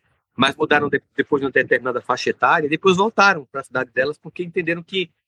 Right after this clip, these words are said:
era muito difícil construir amizades mais sólidas depois de um certo tempo, que era preciso, então, voltar, porque pelo menos na cidade onde tava, embora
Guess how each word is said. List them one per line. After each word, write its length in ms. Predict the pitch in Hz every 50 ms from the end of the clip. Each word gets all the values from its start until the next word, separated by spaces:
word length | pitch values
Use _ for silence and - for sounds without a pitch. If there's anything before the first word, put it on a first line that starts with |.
| _ -
era 160 | 160 160 170
muito 200 | 170 208 220 -
difícil 420 | 180 175 - - 202 202 - 190
construir 380 | - - 175 165 - - 165 170
amizades 380 | 151 156 147 - 139 139 - 120
mais 200 | 131 127 123 -
sólidas 460 | - 160 160 175 175 143 123 117 104
depois 300 | 143 143 - - 170 170
de 60 | 175
um 40 | 175
certo 280 | - 180 170 - 214
tempo, 460 | 180 _ - 143 123 113 - - 113 - _ _ _ _ _ _ _ _
que 160 | - 120 120
era 180 | 127 135 143 139
preciso, 500 | - - 151 135 - - 156 147 - 151
então, 240 | 143 - 151 147 139
voltar, 460 | 156 160 160 - - 160 170 190 196
porque 260 | - 185 - - -
pelo 160 | - 180 175
menos 180 | 165 175 185 190
na 80 | 202
cidade 280 | 202 - 175 170 160 156
onde 140 | 151 139 135
tava, 400 | - - 151 160 175 175 147 135
embora 440 | 123 120 135 147 160 160 151 143